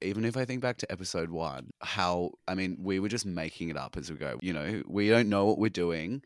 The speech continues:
And so we've come up with this word or mantra,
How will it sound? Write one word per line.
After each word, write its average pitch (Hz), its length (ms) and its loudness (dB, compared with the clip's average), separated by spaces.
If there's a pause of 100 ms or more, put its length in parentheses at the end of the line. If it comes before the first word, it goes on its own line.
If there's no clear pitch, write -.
And 98 140 -2
so 110 160 2
we've 104 220 -2
come 113 180 -2
up 101 120 2
with 104 140 -4
this 113 180 -4
word 87 460 -2 (100)
or 90 120 -6
mantra, 87 760 -2